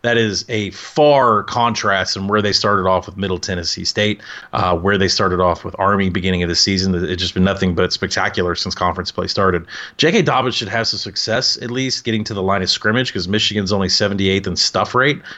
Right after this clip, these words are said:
And both teams, like we said, the stats are just unbelievable on the defensive side. Michigan is eleventh in opponent third down conversion. Ohio State is eighteenth. nineteenth in special teams S P plus.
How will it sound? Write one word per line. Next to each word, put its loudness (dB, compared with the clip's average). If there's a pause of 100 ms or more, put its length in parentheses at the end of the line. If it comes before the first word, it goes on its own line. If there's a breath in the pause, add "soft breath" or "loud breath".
(100)
And -4
both 2
teams, 2
like 0
we -2
said, 0 (140)
the -6
stats 0
are -4
just -4
unbelievable 2
on 2
the 2
defensive -4
side. 0
Michigan -2
is -2
eleventh 0
in 0
opponent -2
third 2
down -2
conversion. 0 (300 loud breath)
Ohio 0
State 0
is -2
eighteenth. -4
nineteenth 0
in -4
special -2
teams -2
S 0
P -8
plus. 0